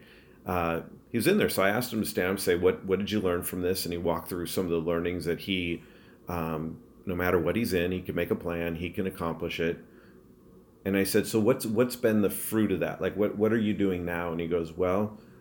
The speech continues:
I now run, um, about six K every other day."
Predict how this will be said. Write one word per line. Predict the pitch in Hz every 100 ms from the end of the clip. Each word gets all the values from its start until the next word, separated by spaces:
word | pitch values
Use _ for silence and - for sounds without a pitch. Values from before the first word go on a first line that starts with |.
| - -
I | 101
now | 98 95 110
run, | 101 90 90 107 107 - -
um, | 98 90 85 80 85 - - -
about | 92 87 -
six | 104 -
K | - 90 87 87
every | 90 87 85
other | 85 92
day." | 92 78